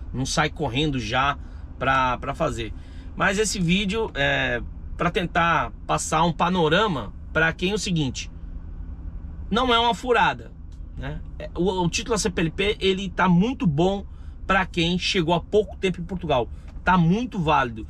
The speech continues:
Se você vai chegar em Portugal e tiver a possibilidade de pegar o título da C P L P, pegue. Pegue porque, nesses casos,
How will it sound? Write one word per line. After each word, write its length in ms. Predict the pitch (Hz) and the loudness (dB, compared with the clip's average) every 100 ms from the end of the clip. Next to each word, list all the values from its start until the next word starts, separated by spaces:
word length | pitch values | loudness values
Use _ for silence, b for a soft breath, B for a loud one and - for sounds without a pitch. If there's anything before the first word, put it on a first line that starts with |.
| B B B | B B B
Se 160 | - 143 | -6 -2
você 320 | 165 160 196 | 0 2 0
vai 320 | 127 151 220 | 2 2 2
chegar 160 | 190 185 | 2 0
em 80 | |
Portugal 380 | 175 175 156 160 | -2 -4 0 0
e 20 | |
tiver 200 | 160 156 | 2 2
a 60 | 196 | 0
possibilidade 580 | - 185 160 151 135 123 | 0 -4 0 2 2 0
de 100 | 123 | -6
pegar 300 | - 135 185 | -2 4 4
o 100 | 226 | 4
título 260 | - 175 | -2 -6
da 80 | 170 | -4
C 140 | 156 160 | -4 -2
P 100 | 151 | -2
L 80 | |
P, 180 | 147 196 - B B - | 0 -2 -4 B B -2
pegue. 400 | 247 220 165 117 - B B - | 2 2 2 -6 -14 B B 0
Pegue 320 | 233 226 214 | 4 4 2
porque, 480 | 202 269 - 208 165 - - - - - | -6 -6 0 2 0 -4 -14 -14 -10 0
nesses 400 | 185 269 226 175 | 2 2 0 -2
casos, 640 | 185 160 170 180 - - | 2 4 2 -2 -8 -10